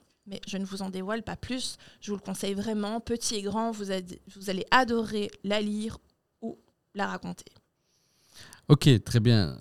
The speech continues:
Speaker 2: Donc maintenant que tu nous as donné l'envie d'en savoir plus,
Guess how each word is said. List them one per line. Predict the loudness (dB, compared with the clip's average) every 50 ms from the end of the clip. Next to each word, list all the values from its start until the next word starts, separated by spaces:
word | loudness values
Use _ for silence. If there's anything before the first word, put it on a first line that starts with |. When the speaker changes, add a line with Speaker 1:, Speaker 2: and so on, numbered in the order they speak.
| -6
Speaker 2:
Donc | -4 -4 0 2 2 2 2 -2 -8 -8 -8 -10 -12 _ -2
maintenant | 2 2 2 2 4 6 6 8 6 6 2 _ _ -4
que | -4 -4
tu | -2 2 4
nous | 4 6 6
as | 8
donné | 8 10 10 10 10 10 10 10 8 6 4 _ 6
l'envie | 8 10 12 12 10 8 8 6 6 6 8
d'en | 8 6 6
savoir | 6 4 4 4 4 4 2 4
plus, | 8 8 8 6